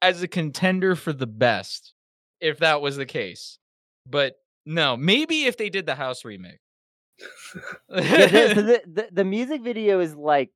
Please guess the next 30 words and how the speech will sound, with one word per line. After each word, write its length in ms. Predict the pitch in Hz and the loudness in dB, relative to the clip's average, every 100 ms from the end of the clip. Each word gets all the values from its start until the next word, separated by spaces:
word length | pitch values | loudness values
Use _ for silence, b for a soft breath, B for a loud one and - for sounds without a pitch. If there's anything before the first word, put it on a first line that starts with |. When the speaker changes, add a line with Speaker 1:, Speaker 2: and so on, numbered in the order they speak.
| _ | _
Speaker 2:
pre-, 680 | - - - 202 226 240 220 - 180 | -20 -20 -20 -14 -12 -10 -12 -18 -20
pretty 280 | - 247 277 | -12 -8 -8
close 360 | - 202 190 - | -2 2 2 2
to 140 | 170 | 2
a 80 | 131 - | 2 2
full 260 | 175 165 160 | 2 2 2
two 240 | - 156 | -2 -6
minutes, 440 | 131 123 98 - - | -4 -6 -6 -10 -10
which 180 | 127 131 | -10 -6
is 120 | 123 | -4
a 60 | |
lot 600 | 123 113 135 170 143 113 - _ _ _ | -4 -4 0 2 4 2 -4 _ _ _
Speaker 1:
Oh 240 | 151 175 190 | 2 4 4
my 300 | 180 151 131 | 0 -2 -4
Speaker 2:
for 140 | 98 143 | -8 -4
Speaker 1:
God. 360 | 151 143 180 175 | 4 6 6 4
Speaker 2:
a 420 | 175 170 165 156 | 4 6 4 0
twenty-one 1160 | - - 175 175 185 185 165 165 160 160 160 151 _ _ - | -6 -4 0 2 0 -2 0 0 0 -2 -8 -12 _ _ -6
minute 380 | 147 151 151 | -2 -2 -4
show 720 | - - 160 143 123 117 117 131 _ _ _ _ _ _ _ | -8 2 6 6 6 2 0 -4 _ _ _ _ _ _ _
where 480 | 139 139 135 131 131 | -4 2 4 4 4
also, 440 | 135 143 147 151 | 4 4 2 0
like, 220 | 139 135 - | 2 0 -2
two 220 | 147 143 | -4 -2
minutes 380 | 143 139 135 139 | 0 0 0 0
are 100 | 127 | -2
intro 460 | 127 135 - 131 | -4 -6 -2 0
and 100 | 127 | 0
outro, 600 | 107 110 117 - 110 107 104 | 0 -2 -2 -2 0 2 0
like, 180 | 98 | -4